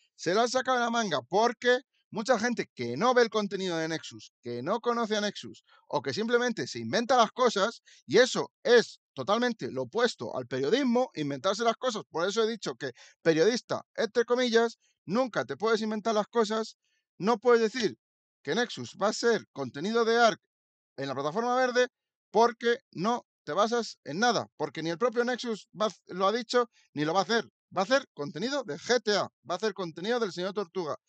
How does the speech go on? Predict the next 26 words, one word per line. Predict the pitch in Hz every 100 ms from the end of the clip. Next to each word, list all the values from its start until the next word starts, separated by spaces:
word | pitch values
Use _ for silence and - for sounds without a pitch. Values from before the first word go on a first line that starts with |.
| _ _
Es | - 233 -
lo | 143 131
que | 139
todos | 208 220 202
tenemos | 160 196 208 - -
claro, | 185 190
clarinete. | 180 165 156 139 123 107 _ _ _ _ _ _
De | - 113 151
Ark, | 247 - _ -
de | 127
momento, | 151 240 226 277 -
no | 139
hay | 220
nada. | 233 175 113 _ _ _ _ _ -
Ni | 127 135
en | 135
la | 131
plataforma | 127 135 226 254
verde, | 254 262 254
ni | - 147
en | 143 143 143 139 139
ninguna | 143 208 226
otra | 220 220
plataforma, | 202 165 185 220 123 _
de | 101 110
momento. | 120 233 233 120